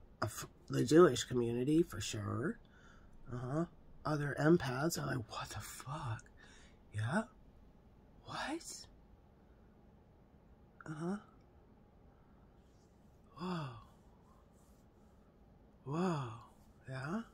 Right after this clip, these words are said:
Took a lot of balls to do what he did. Uh, there's that, yeah. You might lose your whole fucking empire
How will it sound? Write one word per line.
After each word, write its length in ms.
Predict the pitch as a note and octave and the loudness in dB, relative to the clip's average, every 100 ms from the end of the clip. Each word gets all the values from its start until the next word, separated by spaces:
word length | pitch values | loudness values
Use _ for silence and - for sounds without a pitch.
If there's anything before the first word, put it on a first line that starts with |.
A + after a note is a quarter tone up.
| - - - - - | -20 -20 -20 -20 -10
Took 180 | - G3+ | -2 4
a 60 | F#3 | 6
lot 280 | E3+ F#3+ | 8 8
of 120 | G3 D#3+ | 8 6
balls 580 | G3+ A3 F#3 G3+ G#3 - | 6 8 6 4 0 -4
to 80 | |
do 220 | C#3 D#3+ E3+ | 0 4 4
what 140 | D#3+ | 4
he 120 | D#3 | 2
did. 560 | C3+ F3 F#3+ D#3+ F#3 F#3+ - - - B2+ | 4 4 6 6 4 0 -8 -20 -10 -4
Uh, 200 | C#3+ C#3+ | -4 -2
there's 240 | C#3 C#3 | -2 -4
that, 500 | C3+ D#3+ E3 C#3+ F3+ E3+ | 0 4 6 6 4 0
yeah. 440 | A#2+ A#2 D#3+ A3 - - | -4 2 4 2 0 -6
You 60 | C#3+ | 4
might 200 | D#3+ D3 | 6 6
lose 220 | E3 F#3+ | 8 6
your 120 | D3+ | 6
whole 160 | E3 E3 | 2 2
fucking 420 | - F3 E3+ D#3+ | 4 4 4 2
empire 760 | C#3+ F#3 - - C#3 F#3 D4 | 4 4 4 0 0 2 0